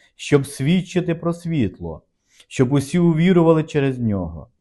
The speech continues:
Він не був тим світлом, але прийшов, щоби засвідчити про світло. Було світло істини,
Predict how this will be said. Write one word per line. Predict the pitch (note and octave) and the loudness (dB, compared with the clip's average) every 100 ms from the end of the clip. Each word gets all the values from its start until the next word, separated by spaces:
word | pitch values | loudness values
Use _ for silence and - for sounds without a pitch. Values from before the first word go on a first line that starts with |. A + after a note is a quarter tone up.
| _ _ _ - | _ _ _ 0
Він | A#2 B2+ | 2 6
не | B2 | 4
був | A2 E3+ F#3 F3 | 4 2 2 2
тим | C3+ B2 | 0 -2
світлом, | - A2 G2 F2+ E2+ D#2+ D#2 _ _ _ | -4 -4 -4 -4 -10 -10 -14 _ _ _
але | G2+ G#2 G#2 | -2 0 0
прийшов, | - G2+ F#2 - C3+ D3+ D#3+ D3+ _ _ | 0 -2 -2 -2 2 2 2 -4 _ _
щоби | - - D3+ D3+ | -12 0 4 4
засвідчити | C3+ D3 - C#3+ F#3 F#3+ - F3+ D#3+ | 6 2 2 -2 -2 -2 -6 -6 -6
про | C#3+ C3+ | -6 -8
світло. | - G#2 F#2 - D2+ - _ _ _ _ _ _ | -6 -6 -6 -8 -16 -18 _ _ _ _ _ _
Було | G#2+ C#3 D3+ | 2 6 4
світло | - D#3+ G3 F#3+ F#3+ | 4 0 2 2 2
істини, | F#3 F3+ D#3+ - G#2 F#2 E2+ | 0 0 -2 -2 -4 -2 -4